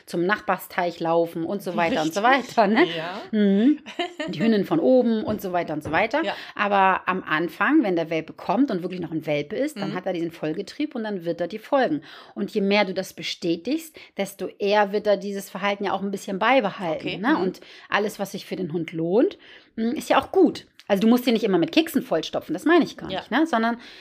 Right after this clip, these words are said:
Speaker 1: äh, einfach ihm Aufmerksamkeit schenken, ihn streicheln, ihn nett zu ihm sein, auch mal einen Keks rüberwachsen lassen, mal mit ihm spielen
Speaker 2: Ja.
Speaker 1: und so weiter und so weiter, ne?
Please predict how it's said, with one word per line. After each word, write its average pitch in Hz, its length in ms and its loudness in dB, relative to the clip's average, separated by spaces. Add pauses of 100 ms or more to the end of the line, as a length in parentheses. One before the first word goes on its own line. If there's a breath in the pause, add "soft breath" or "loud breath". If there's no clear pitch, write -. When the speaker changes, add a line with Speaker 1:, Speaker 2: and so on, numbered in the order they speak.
(120)
Speaker 1:
äh, - 120 -4
einfach 233 680 0 (600)
ihm 285 180 2
Aufmerksamkeit 262 680 2
schenken, 220 380 -2
ihn 247 100 0
streicheln, 214 840 -2
ihn 226 340 -4
nett 254 200 0
zu - 120 -12
ihm 214 160 -4
sein, 190 380 0
auch 330 180 -2
mal 302 60 4
einen 247 80 -2
Keks - 500 -8
rüberwachsen 196 500 -2
lassen, 190 220 -4
mal 269 120 2
mit 269 80 -6
ihm 269 100 0
spielen 190 580 -2
Speaker 2:
Ja. 190 60 0
Speaker 1:
und 180 100 -2
so 160 100 -6
weiter 147 240 -2
und 156 120 -8
so 165 100 -12
weiter, 147 300 -12
ne? 220 180 -2